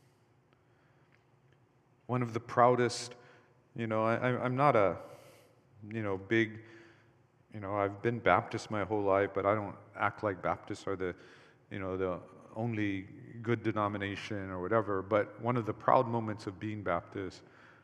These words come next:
was when I was in Kenya. And when I was in Kenya, you know, I was teaching there, and one of my students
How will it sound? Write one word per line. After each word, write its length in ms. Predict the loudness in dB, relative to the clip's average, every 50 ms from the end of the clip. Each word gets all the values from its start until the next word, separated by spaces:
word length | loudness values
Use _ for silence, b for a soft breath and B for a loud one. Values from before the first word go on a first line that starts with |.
| b _
was 160 | -4 -4 -4 -2
when 160 | -2 -2 -2
I 80 | -2
was 180 | -2 -2 -4 -4
in 120 | -6 -10 -10
Kenya. 460 | -8 -6 -6 -6 -6 -8 -10 -12 -12 -16 -20 -20 b b b b b b b b b b b b b _ _ _ _ _ -4
And 80 | -2 0
when 100 | 2 2
I 60 | 2
was 160 | 2 0 -2
in 100 | -4 -6
Kenya, 500 | -6 -4 -2 -2 0 2 2 2 2 0 B B B B B B B B B B B _ _ -10
you 80 | -6 -4
know, 360 | -2 0 0 0 2 4 4
I 40 | 4
was 180 | 2 2 -2 -4
teaching 420 | -4 -4 -4 -4 -4 -6 -6 -6
there, 300 | -4 -4 -2 -2 -2 -4
and 80 | -4 -2
one 120 | -2 -2
of 60 | -2 -2
my 120 | -4 -6
students 580 | -6 -6 -2 0 2 2 2 0 -4 -6 -10